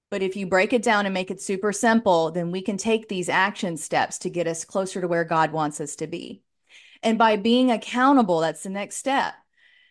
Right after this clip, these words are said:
You have to have people in your circle, and I'm talking three to five, guys,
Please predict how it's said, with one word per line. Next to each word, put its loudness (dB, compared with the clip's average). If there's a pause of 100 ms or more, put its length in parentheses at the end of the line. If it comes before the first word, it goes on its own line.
(180)
You 6
have -4
to 0
have 4
people 0
in -2
your 0
circle, -2
and -2
I'm 4
talking -4
three -6
to -2
five, -2
guys, -6